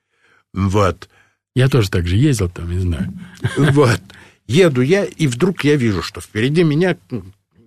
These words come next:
Speaker 1: Мерседес, который едет, не торопясь, так всё. Я хочу его обогнать. Он не даёт. С левой стороны по встречке. Я ещё раз.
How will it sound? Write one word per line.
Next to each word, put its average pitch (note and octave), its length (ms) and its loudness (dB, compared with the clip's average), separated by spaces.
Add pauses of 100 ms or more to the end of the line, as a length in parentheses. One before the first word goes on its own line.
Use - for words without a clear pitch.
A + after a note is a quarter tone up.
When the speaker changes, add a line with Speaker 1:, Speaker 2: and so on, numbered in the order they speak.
Speaker 1:
Мерседес, B2 720 0 (1700)
который C3 300 4
едет, B2 420 4
не G#2 140 0
торопясь, A2+ 760 0
так - 320 -6
всё. - 360 -12 (320)
Я E3+ 140 4
хочу F#3+ 280 2
его G3 280 2
обогнать. F#3+ 640 0 (460)
Он A2 220 2
не E3+ 120 6
даёт. A#2+ 580 0 (1300)
С - 180 -12
левой G2+ 280 2
стороны F2 640 -2
по F2 120 -6
встречке. - 640 -14 (480)
Я G#2+ 160 2
ещё F3+ 340 4
раз. B2+ 320 -2